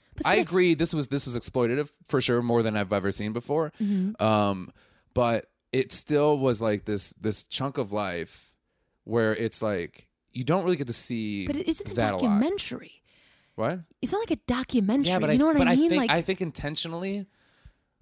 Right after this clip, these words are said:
Speaker 2: I think, or, like, th-, what the producers and editors and directors and the creators of the show have convinced themselves is that it is. That's
Speaker 1: Yeah.
Speaker 2: the thing is, but you also, but you also understand, like, documentaries are exploitative like that. You don't need to show that shit, but you see that all the time.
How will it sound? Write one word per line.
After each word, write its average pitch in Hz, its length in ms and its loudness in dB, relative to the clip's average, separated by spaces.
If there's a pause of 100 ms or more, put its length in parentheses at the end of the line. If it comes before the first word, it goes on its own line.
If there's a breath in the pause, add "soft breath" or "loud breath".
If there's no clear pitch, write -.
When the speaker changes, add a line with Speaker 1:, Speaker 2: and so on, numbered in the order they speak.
(300)
Speaker 2:
I 135 160 -2
think, 131 460 -2 (220)
or, 127 140 0
like, 123 220 0
th-, 95 120 -12
what 117 280 -2 (180)
the 110 160 -4
producers 110 580 -2
and 95 120 -8
editors 101 460 -2
and 90 80 -12
directors 92 600 -6 (320 soft breath)
and 98 100 -8
the 101 60 -6
creators 113 420 -2
of 98 60 -2
the 98 80 -2
show 135 320 0
have 110 240 -8
convinced 123 300 -6
themselves 95 440 -4
is 92 100 -10
that 98 140 -6
it 95 80 -8
is. - 480 -4 (680)
That's 123 180 0
Speaker 1:
Yeah. 123 60 -6
Speaker 2:
the 165 60 0
thing 180 80 -2
is, 98 100 -6
but 139 140 0
you 165 100 0
also, 175 160 2
but 160 140 2
you 165 60 2
also 170 140 0
understand, 143 260 -2
like, 113 180 -4
documentaries 151 520 -2
are 113 80 0
exploitative 107 380 -4
like 101 140 -4
that. 131 280 -4 (360)
You 139 100 -4
don't 208 100 -2
need 220 80 -2
to 139 60 -2
show 104 200 -2
that 95 140 -4
shit, 113 200 -2
but 147 80 -4
you 165 60 -2
see 190 160 -2
that 175 120 0
all 165 80 0
the 160 80 0
time. 202 260 -4